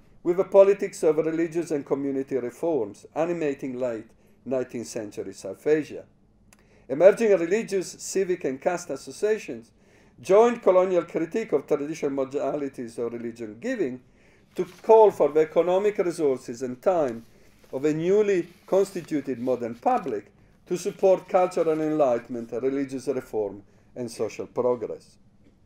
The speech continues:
The call of social religious reformism was answered in earnest by established commercial or banking elites, but also by the emerging urban middle class, constitutive of a novel aesthetic of self-making,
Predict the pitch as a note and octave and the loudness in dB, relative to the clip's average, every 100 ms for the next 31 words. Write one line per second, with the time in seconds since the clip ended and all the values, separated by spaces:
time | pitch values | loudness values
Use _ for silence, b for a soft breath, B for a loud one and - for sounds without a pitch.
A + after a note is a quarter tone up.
0 | _ _ b b - D#3 G#3+ A#3+ A#3 F#3 | _ _ b b -6 4 8 8 6 2
1 | - F3+ F3 D3+ D3 C#3 C#3 C3+ A#2+ B2 | -2 -2 0 0 2 0 -6 -6 -6 -6
2 | A#2 - A#3+ A3+ G3 A#2+ A#2+ A#2 b b | -6 2 4 4 0 -6 -8 -12 b b
3 | b D#3 F#3+ G#3+ A3+ G3 F3 D#3 E3 E3+ | b -2 2 0 0 0 0 0 -2 0
4 | F3+ E3 C#3+ - b b D3 E3 - E3 | 0 -2 -6 -12 b b 2 2 2 0
5 | D#3+ D3+ - C#3+ B2+ C3 B2+ B2 A2+ - | 0 -4 -4 -4 -2 -4 -4 -8 -10 -8
6 | A#2+ A2 A2+ G#2+ G#2 F#2+ G2 F#3 E3+ - | -10 -6 -8 -8 -12 -14 -4 -2 -2 -6
7 | - _ _ _ b b b F3 G3 C4 | -18 _ _ _ b b b 4 8 6
8 | A#3 F3+ F3 E3+ E3 E3 F3+ F#3 F#3+ E3 | 4 2 4 4 4 2 4 4 2 0
9 | D#3+ D3+ C#3+ C3+ B2 A#2 - A3 E3+ A2+ | 0 2 0 0 -4 -6 -2 0 0 -4
10 | - _ b b b b F#3+ F#3 - A#3+ | -12 _ b b b b 2 2 0 -4
11 | A#3+ A3+ D#3+ C3 b b E3 D#3+ E3+ F#3 | -4 -2 -2 -4 b b -2 0 4 6
12 | G#3+ A3 G3+ - E3 D3+ C#3+ C3 A#2+ D3 | 6 4 2 0 0 0 -2 -4 -4 -2
13 | C3 - D#3+ E3 E3 C#3+ C3+ | -2 -4 -4 -4 -4 -6 -6